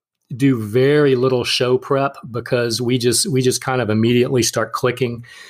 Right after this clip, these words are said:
and, and, uh, have a lot of fun with it. And, um, I think right now, if there's a format for our podcast, generally speaking,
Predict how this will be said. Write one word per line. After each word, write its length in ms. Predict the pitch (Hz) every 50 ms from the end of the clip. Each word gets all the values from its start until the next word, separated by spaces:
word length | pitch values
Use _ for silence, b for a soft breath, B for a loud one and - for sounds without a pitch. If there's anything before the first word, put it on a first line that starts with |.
| B B B B B B
and, 340 | 127 120 117 113 127 135 - -
and, 320 | 170 127 123 120 120 113
uh, 180 | 117 117 113 120
have 220 | 123 - 147 123
a 60 | 123 120
lot 200 | 120 120 117 117
of 80 | 107
fun 300 | - - 123 120 120 117
with 200 | 113 117 113 -
it. 180 | 117 113 123 - _ _ B B B B B B B B B - -
And, 400 | 127 123 123 120 117 117 113 123
um, 180 | 120 120 117 -
I 100 | 139 151
think 320 | - - - 220 202 208
right 180 | 170 156 143 147
now, 200 | 143 143 135 131
if 320 | 143 180 160 170 165 - -
there's 260 | 185 175 160 131 -
a 60 | 120
format 720 | - - - - - 139 143 147 139 135 135 131 127 - -
for 180 | - - 131 123
our 140 | 120 117 117
podcast, 680 | - - 123 123 123 113 - - 123 120 110 - - - 113
generally 640 | 107 117 123 135 143 151 156 160 151 139 135 131
speaking, 680 | 117 - - - 131 127 127 - - 131 127 123 131